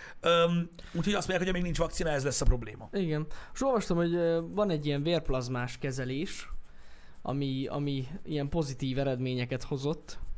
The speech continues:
Speaker 2: Azt
Speaker 1: Mhm.
Speaker 2: hiszem Amerikában, nem akarok hülyeséget mondani, de azt hiszem ott.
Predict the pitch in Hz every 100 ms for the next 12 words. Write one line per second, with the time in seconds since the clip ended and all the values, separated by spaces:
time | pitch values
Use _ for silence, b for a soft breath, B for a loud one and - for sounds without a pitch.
0 | - - 151 127 180 135 131 131 131 135
1 | 135 151 139 131 123 135 - 127 127 135
2 | 139 175 - B B B B B - 143
3 | 147 139 135 175 -